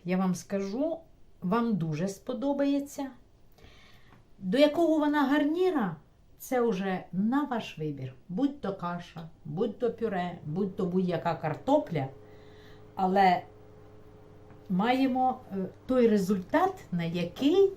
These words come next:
ми очікували. Зараз куштую на смак. Смак незвичний,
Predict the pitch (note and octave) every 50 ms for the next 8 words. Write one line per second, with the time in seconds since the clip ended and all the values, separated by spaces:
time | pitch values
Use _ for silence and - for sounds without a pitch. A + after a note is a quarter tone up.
0 | - - F3 D#3+ F3 F#3 G3+ A#3 A#3+ - - - G#3+ G#3 F#3 - - - G3 G3
1 | F#3 - - D#3 C#3+ C#3 C#3 C3+ C3+ C#3+ - - - - - - - - - -
2 | - - - - - - F3+ F3 G#3+ A3+ A#3 A3+ A3 G3+ F3+ - - - - -
3 | - - - - - - - - - - - - - - - - - - - -
4 | - - - - - - - - - - B3+ A#3+ - - - - C#4 C#4 C#4+ C4
5 | C4 A#3+ G#3+ - - - - - - - - - - - - - - - F3+ G3+
6 | G#3+ G#3 F#3 - - - G#3+ A#3+ D4 F4+ F#4 - - - - - - - - -
7 | - - - - - - - - - - - - - - - - - - - -
8 | - - - - - - - - - - - - - - - - - - - -
9 | F#3 F3 E3 - - D3 D#3 D#3 C#3+ C3 B2 B2+ C#3+ F3+ F#3+ - - - E3 C#3+
10 | C3